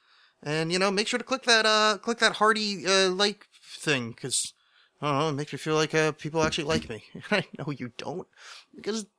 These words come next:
why would you after this piece of shit episode? So, this has been the Alex Cast. I've been Alex. I will do a better episode next time. I'll have a guest on, uh, 'cause I need someone to talk to. Uh, this whole solo show thing has just been,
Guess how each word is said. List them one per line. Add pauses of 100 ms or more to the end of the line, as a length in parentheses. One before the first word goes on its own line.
why
would
you
after
this
piece
of
shit
episode? (340)
So, (800)
this
has
been
the
Alex
Cast. (300)
I've
been
Alex.
I
will
do
a
better
episode
next
time.
I'll
have
a
guest
on, (460)
uh,
'cause
I
need
someone
to
talk
to. (120)
Uh,
this
whole
solo
show
thing
has
just
been,